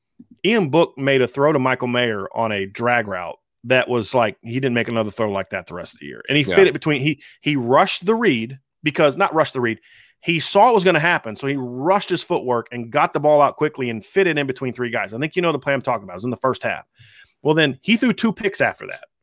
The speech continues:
Speaker 2: Yeah.
Speaker 1: One was a pick. The other one got called back. But I think that was one of those things where it's like, "Okay, not doing that anymore.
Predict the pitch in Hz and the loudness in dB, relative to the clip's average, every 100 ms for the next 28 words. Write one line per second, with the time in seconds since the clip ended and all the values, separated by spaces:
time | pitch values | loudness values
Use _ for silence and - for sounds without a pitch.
0 | - 117 147 180 190 196 - _ _ - | -14 0 4 4 4 0 -6 _ _ -4
1 | 151 147 151 135 135 165 175 151 139 131 | -2 0 -2 2 2 4 2 2 0 0
2 | - 156 127 95 - _ _ _ _ _ | 2 2 2 -8 -10 _ _ _ _ _
3 | _ 147 175 196 143 180 175 160 165 - | _ 0 2 2 2 2 2 0 0 0
4 | 175 165 135 135 123 _ - 135 127 117 | -2 -2 2 2 2 _ -6 -4 -2 -4
5 | - 123 131 131 135 117 107 101 95 | -4 -8 -4 -2 -2 -4 -6 -8 -8